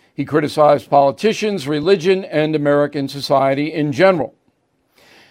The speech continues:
In nineteen seventy-two, Carlin created the most controversial stand-up act of all time.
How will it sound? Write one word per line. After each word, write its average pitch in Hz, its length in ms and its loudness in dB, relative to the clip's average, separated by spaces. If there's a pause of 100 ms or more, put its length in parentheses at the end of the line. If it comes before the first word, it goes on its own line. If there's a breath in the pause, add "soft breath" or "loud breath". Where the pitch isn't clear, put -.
(180 soft breath)
In 175 140 2
nineteen 240 320 2
seventy-two, 196 600 2
Carlin 165 380 2
created 156 540 -2
the 160 160 0
most 165 260 -4
controversial 170 680 -4
stand-up 214 580 -2
act 117 260 -6
of 160 120 -8
all 175 200 2
time. 254 460 -2